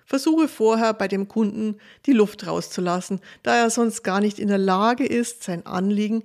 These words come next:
sachlich zu schildern. Bereite vorab deine Gu-, Kollegen gut vor, um was es beim Kunden geht, sodass diese gut übernehmen können.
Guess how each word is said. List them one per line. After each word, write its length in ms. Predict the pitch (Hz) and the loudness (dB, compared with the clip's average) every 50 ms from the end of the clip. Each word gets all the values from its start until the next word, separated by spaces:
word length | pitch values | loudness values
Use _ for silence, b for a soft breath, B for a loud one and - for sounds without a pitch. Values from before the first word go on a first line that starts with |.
| b b b | b b b
sachlich 600 | _ - - - 190 170 165 - - 208 190 - | _ -12 -8 -4 -4 -4 -4 -4 -2 -4 -4 -2
zu 100 | - 240 | -2 -4
schildern. 600 | 226 - - 233 196 185 175 170 160 156 160 160 - b b b b b b b b b b b _ | -2 0 2 2 2 2 0 -2 -4 -4 -6 -10 -12 b b b b b b b b b b b _
Bereite 460 | 240 240 247 269 294 320 - 302 269 | -4 0 2 2 0 2 0 0 -2
vorab 600 | - - 233 233 - - 240 233 - - - - | 0 -2 -2 0 0 0 0 -2 -4 -12 -18 -6
deine 220 | - 208 196 196 185 | -4 -2 0 0 -2
Gu-, 160 | - - - - - _ | -4 -10 -14 -16 -18 _
Kollegen 500 | - 214 202 202 208 202 208 208 208 202 | 0 2 2 4 4 2 0 0 -2 -4
gut 220 | - 208 208 202 | -4 -4 -6 -6
vor, 540 | - - - 247 277 285 220 214 214 b b b b b b b b | -6 -4 -2 2 2 4 2 2 0 b b b b b b b b
um 140 | 226 220 | -4 -2
was 240 | 220 226 233 233 233 | 0 0 0 0 0
es 100 | 247 240 | -4 -6
beim 240 | - - 240 240 262 | -2 0 0 0 2
Kunden 340 | - 285 285 254 - 262 262 | 2 0 0 0 0 -2 -2
geht, 380 | 277 302 320 285 214 - - B B B B B | 2 2 2 2 0 -2 -8 B B B B B
sodass 540 | - - 233 202 233 240 269 262 - - - | -6 -6 -2 0 2 0 0 0 -4 -6 -2
diese 340 | 247 240 247 233 - 247 | 0 0 0 0 -2 -4
gut 180 | 208 233 233 214 | -4 -4 -4 -2
übernehmen 580 | 233 226 220 214 220 220 233 233 185 170 165 156 | 0 0 2 2 4 4 4 4 4 2 0 -2
können. 460 | - 165 160 160 156 156 156 156 | -4 -4 -4 -4 -6 -6 -8 -10